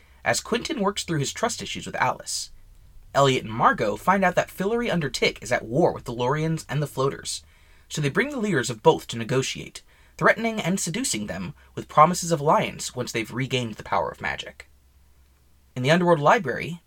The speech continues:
Penny is shackled to a library cart and forced to shelve books for a billion years. He finds out about the Metro cards that are given to people who are ready to move on from the Underworld,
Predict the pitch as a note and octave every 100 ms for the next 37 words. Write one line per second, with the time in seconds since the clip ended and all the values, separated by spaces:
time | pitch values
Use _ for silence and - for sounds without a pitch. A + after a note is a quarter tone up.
0 | - - G#3 A2+ C#3 - E3+ D#3 D#3+ C#3+
1 | C#3+ B2 C3+ A2+ G2 - E2+ - - G#3+
2 | - - - F#3+ C3+ D#3+ - - - G#2+
3 | - A#2+ A#2 A2 G#2 G#2 E2 - - -
4 | _ _ _ F3+ E3+ F#3 - A3+ G#3 F#3+
5 | D3+ F3+ - A#2+ - D2+ - - A#2+ D#3+
6 | F#3 - F3+ E3+ D#3+ D3 E3+ F3+ D3+ D#3
7 | - - G3 F3+ D#3+ D3+ F#3 D3 - -